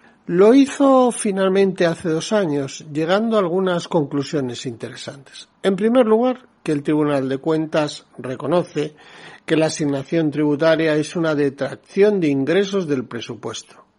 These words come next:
y, por tanto, no es un impuesto religioso que afecte solo a los católicos,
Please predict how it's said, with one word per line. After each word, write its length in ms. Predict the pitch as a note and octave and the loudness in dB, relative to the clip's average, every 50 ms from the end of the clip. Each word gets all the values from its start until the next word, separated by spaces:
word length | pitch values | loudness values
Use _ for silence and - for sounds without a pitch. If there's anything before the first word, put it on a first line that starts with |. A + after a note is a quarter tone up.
| _ _ | _ _
y, 80 | - F3 | -4 -2
por 220 | E3 F#3 F#3 F3 | 0 0 0 2
tanto, 440 | A3 A3+ A#3+ A#3+ A#3+ G#3+ B3+ B3 B3 | 2 2 2 2 0 2 2 2 2
no 280 | A#3 A3 A3 A3+ A#3 | 4 4 4 4 4
es 160 | B3+ A#3+ - C4 | 4 2 0 0
un 120 | A#3+ A3 | 0 2
impuesto 560 | G3 E3 D3 C#3 E3 G#3+ A3 G#3+ - - G3 | 2 2 2 2 2 2 2 2 0 -2 -2
religioso 640 | C#3+ C#3 C3+ C3+ C#3 C#3 - - G3 F#3 F3+ F3+ D3+ | -2 0 0 -2 -2 -2 0 0 0 0 0 0 -2
que 100 | C3 C#3 | 0 -2
afecte 420 | C3 B2+ - D#3+ C#3+ - - C#3+ | -2 -2 -4 -8 -6 -4 -6 -4
solo 240 | - - D#3+ C#3+ C3+ | -4 -2 -2 -2 0
a 60 | C3+ | 0
los 180 | C3+ B2+ B2 - | -2 -4 -6 -6
católicos, 640 | - C#3+ - - B3+ B3 G#3+ F3+ - - D3 B2+ - | -6 -6 -4 -2 0 0 0 0 0 0 -4 -4 -4